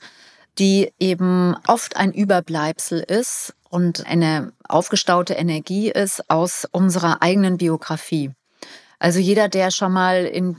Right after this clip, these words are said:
wenn wir jetzt bei dem Begriff bleiben, in, in seine eigene elterliche Wut gekommen ist, also elterliche Wut deshalb, weil wir,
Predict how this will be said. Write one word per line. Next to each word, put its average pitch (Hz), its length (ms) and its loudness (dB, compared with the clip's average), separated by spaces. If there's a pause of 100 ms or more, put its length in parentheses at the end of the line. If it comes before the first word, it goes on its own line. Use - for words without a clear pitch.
(100)
wenn 175 400 -4
wir 180 100 0
jetzt 175 200 -2
bei 170 100 2
dem 175 140 -2
Begriff - 320 -10
bleiben, 175 400 2
in, 175 240 -2
in 170 260 -2
seine 165 320 0
eigene 196 340 2
elterliche 180 540 0
Wut 208 180 -4
gekommen 196 460 0
ist, - 220 -4
also 170 180 0
elterliche 185 560 0
Wut 180 160 -4
deshalb, 180 400 0
weil 170 220 0
wir, 165 300 0